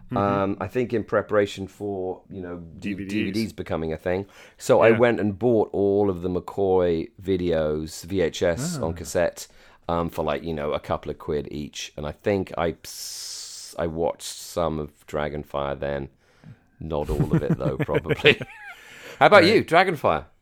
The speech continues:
Speaker 2: Rem-, memories?
Speaker 1: Well, I saw this in, uh, January of nineteen ninety. That was the first broadcast in Minnesota on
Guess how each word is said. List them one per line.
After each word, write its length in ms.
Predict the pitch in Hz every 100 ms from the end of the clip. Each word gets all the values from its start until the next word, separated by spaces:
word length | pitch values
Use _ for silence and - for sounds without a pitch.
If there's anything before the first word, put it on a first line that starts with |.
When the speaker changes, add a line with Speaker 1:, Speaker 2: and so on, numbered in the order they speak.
| -
Speaker 2:
Rem-, 320 | 120 147 131
memories? 380 | 160 135 87 -
Speaker 1:
Well, 80 | 151
I 40 |
saw 300 | 185 - 214
this 340 | 196 196 - 185
in, 540 | 180 160 156 151 151
uh, 320 | 143 135 127
January 880 | 117 110 127 127 143 147 143 135 131
of 120 | 117
nineteen 460 | 123 127 - 120 113
ninety. 380 | 117 120 104 90
That 200 | 101 107
was 200 | 113 -
the 80 |
first 560 | 113 120 113 - 107 101
broadcast 800 | 113 107 110 - 123 101 98 -
in 160 | 104 101
Minnesota 480 | 98 - 113 104 95
on 560 | 92 98 95 90 90